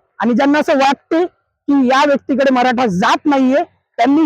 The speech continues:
हे बघावं की मराठ्यांचे सर्वसाधारण मुलं त्यांनी किती कामाला लावले, तुमच्याकडे ज्यांनी जात असून सुद्धा, आमदार होऊन सुद्धा किती कामं केले, हे बघावे. आणि या माणसांनी कुठलेही आमदार नसताना किती मराठ्यांची मुलं कामाला लागले,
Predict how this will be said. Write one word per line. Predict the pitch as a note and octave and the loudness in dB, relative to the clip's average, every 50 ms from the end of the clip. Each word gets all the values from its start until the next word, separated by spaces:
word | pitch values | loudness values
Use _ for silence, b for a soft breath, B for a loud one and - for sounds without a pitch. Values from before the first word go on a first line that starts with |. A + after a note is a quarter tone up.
| A#3 - | 0 -2
हे | - C4+ D#4 D#4+ | -2 -2 0 0
बघावं | D4 C4 A#3 B3 B3 C#4 D4 | 0 0 2 2 0 0 0
की | B3 F#4 C#4 | 0 0 0
मराठ्यांचे | A3+ A3 A#3 B3+ C4+ A#3+ C#4+ C#4+ D4 A#3+ C#4+ C#4+ | 0 0 2 0 0 0 0 0 0 0 -2 -4
सर्वसाधारण | - - C4+ B3+ C#4 D#4+ D#4 E4 D4 A#3+ C#4 C#4 C#4+ D4 C4+ | -4 -2 -2 0 0 0 0 0 0 0 0 0 0 0 0
मुलं | A#3+ B3+ C#4 D#4+ D#4+ D4+ | 0 0 2 0 0 0
त्यांनी | D#4 C#4 C4+ C4+ | 0 0 0 0
किती | A3+ B3 C4+ | 0 -2 -2
कामाला | A3 A3+ A3 A3 A3 G#3+ G#3+ G#3 | -2 -2 -2 0 0 0 0 2
लावले, | G#3 G3 G3+ A3 D#4 F4 _ _ _ _ _ _ - B3+ | 2 0 0 0 -4 -6 _ _ _ _ _ _ -6 -4
तुमच्याकडे | B3 A3+ - D4 B3+ B3+ C4+ C#4 C#4+ B3+ | -2 -2 0 -2 -2 0 0 0 0 0
ज्यांनी | G#3 F#3 B3 A#3+ B3+ C4+ D4 C4 F3+ D3+ | -2 -2 -2 0 0 2 0 0 -2 -4
जात | D3+ A3+ A#3 C4 C4+ C#4+ C#4 | -2 -2 0 0 0 0 -2
असून | B3+ - - D#4+ C#4 | -4 -2 0 -2 -2
सुद्धा, | - D#4+ A#3+ C4+ D4 | 0 -2 -2 0 0
आमदार | B3+ A#3+ B3 A#3+ C#4+ C#4 | 0 0 0 0 0 0
होऊन | G3+ F3+ C4 D#4 D#4 | 0 0 0 0 0
सुद्धा | - D#4 B3 C4+ C4 | 0 -2 -2 -4 -2
किती | G#3 D4+ D#4+ B3+ | -2 -2 -2 0
कामं | D4+ C4 C4 C#4 A3 | 0 0 0 0 -2
केले, | A#3+ A3+ A#3+ C4+ - _ _ _ _ _ _ - | -2 -2 -2 -2 -4 _ _ _ _ _ _ -2
हे | C#4 D#4+ | -2 0
बघावे. | D4 C4 A#3 A#3 G#3+ A3 C4 D#4+ _ _ _ - | 0 0 0 0 0 0 0 -2 _ _ _ -8
आणि | - G#3+ A#3+ A3+ G#3 | -6 -4 -2 0 0
या | A3 A#3 C#4 | 0 0 0
माणसांनी | D4 C4 A#3+ A#3+ G3 - A#3 A#3+ C4+ A#3+ - | 0 0 -2 -2 -2 -2 -2 -2 -2 -4 -4
कुठलेही | A#3 F3+ - C4 C4+ C4 C4+ D#4 F4+ - _ _ _ _ _ - | -6 -4 -2 0 0 0 0 0 -2 -4 _ _ _ _ _ -6
आमदार | F#3 G#3 A#3 A#3 C4 A#3+ | -4 -4 -2 0 0 0
नसताना | G#3+ G#3 A3 A3+ - - - D#4+ D#4 C#4+ B3+ B3 C#4+ F4 _ _ _ _ _ _ _ _ _ _ - | 0 0 -2 -2 -4 -4 -2 0 0 0 0 0 -2 -4 _ _ _ _ _ _ _ _ _ _ -4
किती | C4 G#3 D#4+ D#4+ | -4 -2 0 0
मराठ्यांची | B3 G#3+ A3+ C4 C4+ C#4 D4+ D4 B3 E4 | 0 2 2 0 0 0 0 0 0 0
मुलं | D4 C#4+ C4+ C4 | 0 0 0 0
कामाला | A#3+ A#3 A3 A3+ A3 A3 | -2 -2 -2 0 0 0
लागले, | G#3+ G3+ F#3+ G#3 A#3 | 0 -2 -2 -2 -4